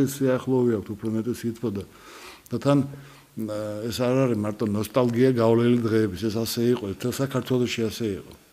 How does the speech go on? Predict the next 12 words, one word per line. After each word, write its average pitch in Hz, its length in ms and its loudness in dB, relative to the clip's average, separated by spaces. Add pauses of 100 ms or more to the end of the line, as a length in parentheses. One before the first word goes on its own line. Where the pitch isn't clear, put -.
(600)
თუ 123 80 -4
უფრო 101 240 -4
იქითაც 101 440 -6
არა, 117 260 2 (560)
იყო 131 220 0
მასიური 135 640 6
მიმოსვლები. 117 680 6 (1040)
ოჯახიდან 117 640 0
ოჯახში, 107 640 -2 (560)
აი, 113 160 -8
კვირაში 127 520 0
მე 110 220 -4